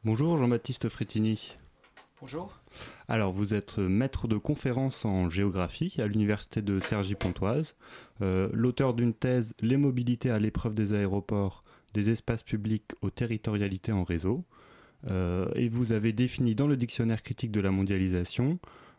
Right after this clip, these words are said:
Speaker 1: euh, la notion d'aéroport, non-lieu ou point d'ancrage du monde, euh, un dictionnaire qui a été publié chez Armand Collin en deux mille douze. Vous avez publié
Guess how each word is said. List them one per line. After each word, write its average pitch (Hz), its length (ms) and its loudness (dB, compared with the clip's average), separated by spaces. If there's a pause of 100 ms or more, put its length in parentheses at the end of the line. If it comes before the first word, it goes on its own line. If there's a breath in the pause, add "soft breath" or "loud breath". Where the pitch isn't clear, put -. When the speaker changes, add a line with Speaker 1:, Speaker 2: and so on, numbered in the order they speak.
(100)
Speaker 1:
euh, 95 120 0
la 95 100 2
notion 101 340 0
d'aéroport, 107 880 0
non-lieu 127 540 2
ou 107 80 -2
point 131 180 0
d'ancrage 104 480 0
du 95 80 -4
monde, 135 360 2 (520 loud breath)
euh, 90 340 0
un 98 80 -2
dictionnaire 98 400 -2
qui 101 100 -4
a - 20 -4
été 98 120 -4
publié 107 400 0
chez - 200 -2
Armand 117 320 0
Collin 117 480 2
en 113 120 2
deux 107 120 2
mille 95 240 2
douze. 151 380 2 (400 loud breath)
Vous 95 160 -2
avez 95 100 4
publié 98 560 0